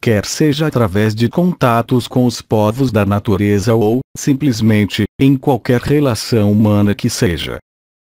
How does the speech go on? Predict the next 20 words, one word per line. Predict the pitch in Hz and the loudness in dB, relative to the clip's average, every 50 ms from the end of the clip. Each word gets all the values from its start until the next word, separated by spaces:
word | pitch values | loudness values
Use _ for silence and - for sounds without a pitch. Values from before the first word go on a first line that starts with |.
| _ - | _ -2
A | 113 113 | -2 0
devoção | 107 110 113 104 101 110 90 - - - 117 107 92 80 | 0 0 0 0 0 -2 -4 -4 -2 0 0 2 2 2
não | 90 131 165 170 | 2 2 2 2
deve | 120 123 131 135 139 143 | 0 0 0 0 -2 -4
ser | - - 131 131 | -2 0 2 2
um | 135 135 143 139 | 4 4 4 2
exercício | 131 110 87 101 143 143 131 - - - 117 98 85 - - 69 - - | 2 2 0 0 0 -2 -2 -2 -4 -2 -2 -2 -2 -2 -6 -8 -8 -4
como | - 151 147 143 143 131 120 | 0 0 2 2 2 2 2
aqueles | 127 143 - - 120 110 104 101 110 110 - | 0 -2 -2 -2 0 0 2 0 0 -2 -4
que | - - 120 110 104 | -2 -2 0 2 2
eu | 120 147 147 | 2 2 0
lhes | 156 170 156 139 | 0 0 0 0
descrevi | 143 160 170 - - - 135 123 98 87 104 117 | 0 -2 -2 -4 -4 -2 0 0 0 0 0 0
há | 110 107 107 | 0 2 0
alguns | 113 120 123 104 104 110 120 104 - | 0 0 -2 -2 0 0 0 0 0
anos, | 127 110 92 71 60 - - - - - - _ | 0 0 0 -2 -4 -8 -10 -10 -10 -12 -10 _
e | - 147 139 | -2 -2 -2
que | - - 135 117 | 0 0 -2 0
vocês | 104 110 92 - - - 127 120 113 | 0 -2 -4 -4 -2 -2 0 0 0
praticaram. | - - 113 110 - - 113 - - 110 101 82 76 71 65 67 | -2 -2 -4 -2 -2 -4 -4 -2 -2 -2 -2 -2 -4 -6 -8 -8